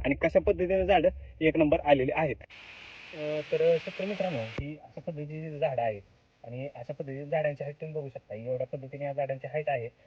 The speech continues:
आणि या झाडांमध्ये मिरचीचं प्रमाण एवढं आहे की प्रत्येक झाडाला नाही म्हटलं तर दीड किलोच्या आसपास मिरची निघेल एका एका तोड्याला. एवढ्या प्रमाणात मिरची लागलेली आहे झाडांना.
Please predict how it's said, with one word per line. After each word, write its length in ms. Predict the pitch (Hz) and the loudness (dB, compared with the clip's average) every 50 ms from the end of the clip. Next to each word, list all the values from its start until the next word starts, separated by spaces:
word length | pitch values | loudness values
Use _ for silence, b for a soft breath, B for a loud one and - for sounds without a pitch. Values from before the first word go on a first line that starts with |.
| b b b b - | b b b b -8
आणि 420 | 131 135 143 151 160 170 175 175 - _ _ _ _ _ 151 | -6 -4 -4 -4 -6 -8 -8 -12 -14 _ _ _ _ _ 0
या 80 | 147 | 2
झाडांमध्ये 500 | 156 180 175 175 175 175 175 147 135 135 | 4 4 2 2 0 -2 -4 -4 -4 -6
मिरचीचं 440 | 131 143 151 143 - - 165 - 180 | -4 -6 -8 -8 -8 -10 -6 -6 -4
प्रमाण 300 | - - 165 160 165 170 175 - | -2 -2 -2 -2 -2 -6 -8 -8
एवढं 260 | 180 180 175 170 175 160 | -8 -8 -4 -2 -4 -4
आहे 440 | 151 135 131 120 120 - _ _ _ _ _ _ | -4 -6 -10 -12 -12 -14 _ _ _ _ _ _
की 60 | 151 | -10
प्रत्येक 340 | - - 185 180 - 175 147 139 | -6 -4 -4 -4 -4 -6 0 4
झाडाला 300 | 165 160 156 156 156 165 | 4 6 6 4 2 2
नाही 160 | 165 165 165 | 0 0 -2
म्हटलं 220 | 165 165 139 127 123 - | -2 -2 -4 -4 -4 -4
तर 80 | 139 127 | -6 -6
दीड 220 | 120 139 180 175 | -4 -8 -8 -8
किलोच्या 360 | 170 - 170 160 160 - 165 - | -8 -6 -6 -6 -2 -2 -4 -4
आसपास 180 | - _ 160 - - | -4 _ -6 -6 -4
मिरची 280 | 160 147 131 - - | -6 -8 -8 -8 -8
निघेल 240 | 131 135 123 120 120 120 - - - - _ - | -8 -6 -4 -6 -6 -6 -10 -18 -20 -20 _ -2
एका 220 | 175 180 - 170 | -2 2 4 4
एका 140 | 151 131 131 | 4 4 4
तोड्याला. 340 | 120 131 127 120 120 104 - - _ - - _ _ 147 | 2 2 2 2 0 -4 -6 -10 _ -20 -20 _ _ 0
एवढ्या 240 | 165 180 180 190 190 | 0 2 2 2 0
प्रमाणात 440 | - - 185 175 180 180 180 185 175 180 | 2 2 2 2 2 0 -4 -4 -4 -6
मिरची 300 | 185 165 147 - 135 139 | -8 -10 -8 -6 -2 -2
लागलेली 280 | 147 143 127 127 127 | -2 -2 -2 0 2
आहे 120 | 131 127 123 | 2 2 2
झाडांना. 420 | 131 120 110 110 - 110 110 | 2 0 -2 -4 -8 -10 -12